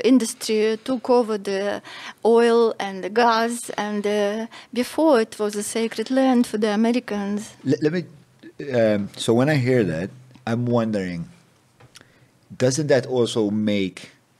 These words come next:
Speaker 2: the tribes or the, the lands people over there that got exploited by these forces also immature in a way? Because they, they weren't somehow, they didn't integrate, let's say if a tribe is coming to,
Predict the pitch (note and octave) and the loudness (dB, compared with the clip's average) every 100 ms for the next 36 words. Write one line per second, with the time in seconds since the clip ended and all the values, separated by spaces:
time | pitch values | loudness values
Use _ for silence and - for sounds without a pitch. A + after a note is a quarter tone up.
0 | _ G#2 G2+ - - G#2+ G2 F2+ E2+ - | _ -6 -6 -4 -2 0 0 -2 -2 -8
1 | - - _ _ _ _ - G2+ G2 F2+ | -12 -18 _ _ _ _ -12 -8 -6 -6
2 | E2+ - - F#2+ G2+ G2+ G2+ G#2+ G2+ G2+ | -8 -10 -6 -2 -2 -4 -4 -2 -2 0
3 | F2+ F2 F2+ F2 - _ - _ - G2+ | -2 -2 -4 -6 -10 _ -20 _ -8 -8
4 | E3 A#2 A#2 A#2 - - A2 G#2+ G#2+ G2 | -2 2 2 0 -6 -2 0 0 0 -4
5 | F#2 - _ _ F#2+ D#2 G2 F#2+ F#2+ F2+ | -4 -16 _ _ -10 -6 -2 -2 -2 -4
6 | - G2 G2 F2+ F#2 - - A2 G#2+ B2 | -4 -2 -2 -2 -8 -8 0 0 0 -2
7 | B2 A#2+ A2+ A2 - - A#2+ B2 G#2+ A#2 | -4 -4 -4 -4 -4 0 2 2 -2 -4
8 | A2+ A#2+ B2 B2 - - - G#2 G#2+ - | 0 0 0 -8 -18 -20 -8 -2 0 2
9 | G#2 G#2 - - G#2+ G2 E2 - A2 G#2+ | 2 2 -2 -6 -4 -4 -8 -12 -6 -6
10 | D#2+ A2+ G#2 G#2 A2+ G#2+ G2+ - - A2 | -8 -12 -6 0 2 2 0 -4 -4 -2
11 | G2+ G#2 G2+ G2+ B2+ B2+ C3 B2 A#2+ G#2+ | -2 -4 -2 0 2 0 0 0 0 -2
12 | A2 G#2+ G#2 - - - - A#2 B2+ C3 | 0 0 -2 -8 -20 -12 -6 0 0 4
13 | D3 D3+ - - _ _ _ - B2 A2+ | 2 2 -8 -20 _ _ _ -4 2 2
14 | A2 B2+ A#2+ A2+ A2 - B2 A#2+ A2 A2 | 2 2 4 2 -2 0 0 0 -4 -4